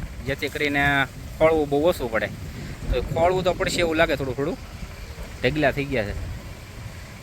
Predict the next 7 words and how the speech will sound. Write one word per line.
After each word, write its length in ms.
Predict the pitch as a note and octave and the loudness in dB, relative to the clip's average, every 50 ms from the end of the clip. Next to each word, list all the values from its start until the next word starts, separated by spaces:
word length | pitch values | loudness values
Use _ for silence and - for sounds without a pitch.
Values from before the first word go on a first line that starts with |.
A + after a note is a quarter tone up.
| - - - - - - - - F#3+ F#3+ F#3+ - - - - - - - - - F#2+ - - - - - - - - - - - - - - - - - - - - - - - - - - - - - - - - - - - - - - - - - - - - - - - - - - - - - - - - | -12 -12 -12 -12 -10 -10 -8 -6 -6 -4 -4 -6 -6 -6 -8 -8 -8 -8 -8 -8 -8 -8 -8 -8 -8 -8 -8 -8 -8 -8 -8 -8 -6 -6 -6 -4 0 0 0 0 0 -2 -4 -4 -6 -6 -6 -6 -6 -6 -6 -6 -6 -4 -4 -4 -4 -4 -4 -6 -6 -6 -6 -6 -6 -6 -6 -6 -6 -6 -6 -6 -4 -4 -2 4 6
આગળ 260 | - G#3+ - D4 D4 | 8 8 8 8 8
રાખો, 160 | D4+ - C#4+ | 8 6 4
આગળ. 260 | C#4 A3+ G3 D3 - - - - - - - - - - - - - - - - - - - - - - - - - - - - - - - - - - - - - - - - - - - - - - - - - - - - - - - - - - - - - - - - - - - - - - - - | 4 4 2 0 0 -2 -4 -4 -6 -6 -6 -8 -8 -10 -10 -10 -10 -10 -10 -8 -8 -8 -8 -8 -8 -10 -10 -10 -10 -10 -10 -10 -10 -10 -12 -12 -10 -10 -10 -10 -10 -8 -8 -8 -8 -8 -10 -10 -10 -10 -8 -6 -4 -4 -2 -2 0 0 0 0 -2 -2 -2 -2 -2 -2 0 0 2 2 4 4 4 4 4 6
હાંકો, 220 | - - D4 - D4+ | 6 6 6 6 6
હાંકો. 280 | D4 D4+ D#4 D#4 D#4+ D4+ - - - - - - - - - - - - - - - - - - - - - - - - - - - | 6 6 6 6 4 4 4 2 -2 -6 -6 -6 -6 -6 -6 -4 -4 -4 -2 -2 -2 -2 -2 -2 -2 -2 0 0 0 0 0 2 4
આગળ 240 | F3 B3 C#4 D#4+ D#4+ | 6 6 8 8 6
રાખો. 220 | D#4+ D#4 D4+ D4 | 6 6 4 2